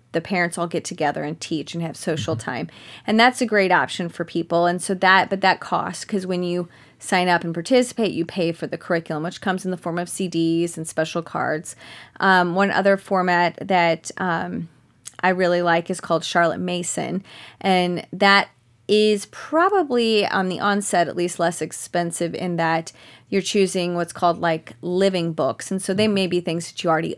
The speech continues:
Speaker 1: own or resources that you already have, but it does lean heavily on the creativity of the parent. And some parents are just not ready to tackle that. Um, but yeah, it's,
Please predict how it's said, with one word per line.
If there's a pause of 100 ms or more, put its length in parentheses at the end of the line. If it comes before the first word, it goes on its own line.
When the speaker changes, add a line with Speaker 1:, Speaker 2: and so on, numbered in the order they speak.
Speaker 1:
own
or
resources
that
you
already
have, (320)
but
it
does
lean
heavily
on
the
creativity
of
the
parent.
And
some
parents
are
just
not
ready
to
tackle
that. (480)
Um,
but
yeah,
it's,